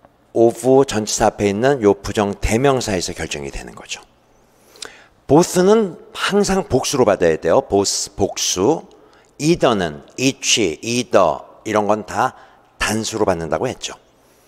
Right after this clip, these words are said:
동사를 보니까 try, 복수 동사네요. 그래서 either는 쓰면 안 되죠. 얘는 단수로 받아야 되는 거니까 tries, both 일 번이 정답이다.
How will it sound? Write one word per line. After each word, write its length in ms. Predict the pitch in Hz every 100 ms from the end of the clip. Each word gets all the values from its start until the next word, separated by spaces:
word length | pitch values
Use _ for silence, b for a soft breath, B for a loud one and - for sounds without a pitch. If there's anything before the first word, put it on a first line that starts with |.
| b b b b _ _ _
동사를 320 | 151 170 196
보니까 280 | 165 156 226
try, 540 | - 208 180 107 87 -
복수 320 | - 127 - 135
동사네요. 840 | 104 - 85 73 101 110 62 - - _ _ _
그래서 760 | - 87 87 - 151 185 180 B B B B B _ _ _ _ _
either는 500 | 135 139 139 127 143
쓰면 280 | 147 165 156
안 140 | 92 85
되죠. 360 | 90 104 85
얘는 220 | 107 110
단수로 360 | - 156 156 147
받아야 280 | 101 90 82
되는 240 | 78 73
거니까 300 | 65 67 73
tries, 720 | - - 131 87 78 - - - b b b b _ _
both 560 | 87 87 - - - - _
일 180 | 90 87
번이 260 | 76 78 120
정답이다. 600 | 135 123 120 90 82